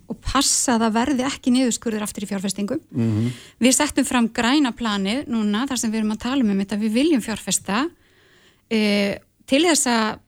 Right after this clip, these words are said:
Speaker 1: bara fjárfesta í betri framtíð fyrir Reykvíkinga. Og ég, og við, og við lítum á það sem okkar hlutverk og við ætlum ekki að skera niður núna. Við ætlum okkur að standa með Reykvíkingum í gegnum þennan skafl og við eiginlega trúum því bara að,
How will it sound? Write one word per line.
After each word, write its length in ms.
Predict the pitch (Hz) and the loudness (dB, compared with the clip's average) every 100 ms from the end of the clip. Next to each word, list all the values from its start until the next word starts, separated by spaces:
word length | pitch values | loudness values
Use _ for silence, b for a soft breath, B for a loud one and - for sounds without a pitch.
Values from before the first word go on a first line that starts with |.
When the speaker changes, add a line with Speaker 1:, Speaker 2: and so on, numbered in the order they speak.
| _ - | _ -10
Speaker 1:
bara 180 | 226 214 | -6 -6
fjárfesta 420 | 269 311 330 - | -4 -2 -4 -4
í 40 | 226 | -4
betri 200 | 320 262 | -4 -4
framtíð 480 | - 392 - 202 - | -2 -4 -4 -10 -8
fyrir 240 | - 262 | -4 -2
Reykvíkinga. 400 | 294 208 185 202 - _ _ _ 202 202 | -2 -4 -6 -10 -14 _ _ _ -20 -6
Og 60 | 247 | -2
ég, 120 | 247 | 0
og 80 | 247 | 2
við, 140 | 269 254 | 0 2
og 80 | |
við 80 | 254 | 0
lítum 240 | 320 320 277 | 0 2 2
á 80 | |
það 80 | 247 | 2
sem 140 | 254 233 | -2 -4
okkar 160 | 247 | -4
hlutverk 640 | 240 349 - - - - 240 | -4 -4 -6 -10 -10 -8 -6
og 100 | 226 | 0
við 120 | 262 - | 0 0
ætlum 500 | 262 277 - 302 240 233 | -2 -4 0 0 0 -4
ekki 340 | - - 214 | -6 -6 -4
að 200 | 196 202 - | -2 -4 -6
skera 340 | - 208 202 | -8 -2 0
niður 320 | 196 190 185 | 0 0 -2
núna. 300 | 175 170 269 285 b b b b b b b 226 | -2 0 -2 -4 b b b b b b b -2
Við 100 | 220 | -2
ætlum 340 | - 294 247 - | 0 2 2 0
okkur 320 | 254 - 233 214 | -6 -2 -2 0
að 60 | |
standa 320 | 202 240 247 226 | 0 0 2 2
með 140 | 226 208 | 2 0
Reykvíkingum 520 | 202 208 208 202 226 | -4 -4 -4 -2 -2
í 60 | 214 | -2
gegnum 300 | 214 214 202 | -2 0 0
þennan 160 | 202 | -2
skafl 380 | - - - 214 | -2 -6 -6 -4
og 60 | 208 | 0
við 160 | 226 233 | 2 2
eiginlega 220 | 233 - | 0 -2
trúum 400 | 262 302 466 233 | 2 2 4 2
því 80 | 220 | 0
bara 240 | 190 190 185 | -2 -2 -2
að, 220 | 233 220 | -2 -4